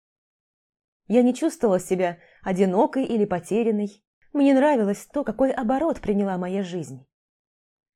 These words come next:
Каждая минута в ней была наполнена чем-то, что занимало меня, делая существование более насыщенным и осмысленным. С утра я изучала право Кайруса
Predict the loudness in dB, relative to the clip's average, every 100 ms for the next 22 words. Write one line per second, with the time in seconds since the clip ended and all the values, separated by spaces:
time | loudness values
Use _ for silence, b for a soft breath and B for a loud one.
0 | _ -4 -2 2 2 4 4 4 2 2
1 | 2 2 2 0 -2 0 2 2 0 -4
2 | -4 -2 -2 -4 -8 B B -6 0 4
3 | 4 4 2 -2 -2 -4 -8 -10 _ _
4 | _ _ 0 6 6 4 -4 -14 -4 -2
5 | 0 -2 -2 -4 -8 -14 -8 4 4 4
6 | 0 -4 -6 -4 -4 -4 -2 -4 -6 -6
7 | -8 -8 -14 -14 -16 -20 _ _ _ _
8 | _ _ _ _ _ _ -10 -10 0 2
9 | 4 4 2 0 -2 -2 -2 -2 -2 -2
10 | -2 -6 -6 -6 -4 -6 -6 -6